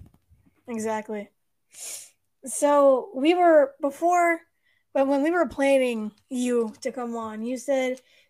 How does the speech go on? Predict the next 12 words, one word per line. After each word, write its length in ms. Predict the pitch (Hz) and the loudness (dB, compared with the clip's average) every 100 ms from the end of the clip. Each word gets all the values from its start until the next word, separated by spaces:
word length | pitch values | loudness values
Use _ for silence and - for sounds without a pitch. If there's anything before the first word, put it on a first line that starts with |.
| _ | _
you 120 | 262 | 2
were 60 | 269 | 2
gonna 180 | 262 247 | 2 2
give 260 | 254 254 | 2 2
your 220 | 240 233 | 2 0
prediction 500 | 226 233 240 233 233 | -2 -2 -2 -2 -10
for 100 | 208 | -8
Eagles 680 | 233 247 240 226 214 214 - _ _ | -6 -4 -4 -2 -4 -8 -12 _ _
Colts. 540 | 240 208 190 - - _ _ _ _ _ _ _ _ _ _ _ _ _ _ _ _ _ _ _ | -2 -2 -4 -14 -16 _ _ _ _ _ _ _ _ _ _ _ _ _ _ _ _ _ _ _
What 160 | 240 247 | -2 6
is 140 | 262 220 | 6 4
it? 200 | 202 | -6